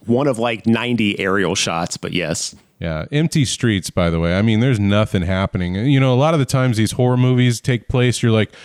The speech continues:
Speaker 2: "Wouldn't the neighbor across the street see that and phone the police or something?" You know, a lot of times there's a lot of screaming going on, all this kind of crazy shit, and you're like, "There's no way this would happen." Well, there's an in-story reason for this place to be emptied,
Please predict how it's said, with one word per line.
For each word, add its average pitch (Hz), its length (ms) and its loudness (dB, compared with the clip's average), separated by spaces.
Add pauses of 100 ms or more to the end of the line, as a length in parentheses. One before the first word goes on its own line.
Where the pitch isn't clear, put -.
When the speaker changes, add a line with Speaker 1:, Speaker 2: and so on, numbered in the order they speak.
(160)
Speaker 2:
"Wouldn't 196 260 2
the 208 60 2
neighbor 185 380 2
across 160 340 0
the 139 80 2
street - 380 -2
see 180 240 2
that 175 240 2
and 117 120 -4
phone 165 280 2
the 156 80 2
police 151 400 2
or 151 60 2
something?" 156 380 0
You 131 100 4
know, 123 140 4
a 113 60 4
lot 113 140 4
of 107 60 -2
times 117 240 0
there's 95 60 -2
a 95 40 -2
lot 82 80 -4
of - 80 -10
screaming 160 560 0
going 151 280 2
on, 143 220 2
all 131 80 2
this 120 100 0
kind 123 160 0
of 110 60 -2
crazy 117 340 0
shit, 120 280 -2
and 110 60 -4
you're 104 100 0
like, 101 160 0
"There's 139 180 0
no 143 160 2
way 143 160 2
this 127 180 0
would 110 100 -4
happen." 117 340 0 (340)
Well, 135 80 -2
there's 160 220 2
an 143 120 0
in-story 143 680 2
reason 123 380 4
for 104 100 -2
this 92 160 0
place 104 280 0
to 98 80 -2
be 95 300 0
emptied, 85 500 0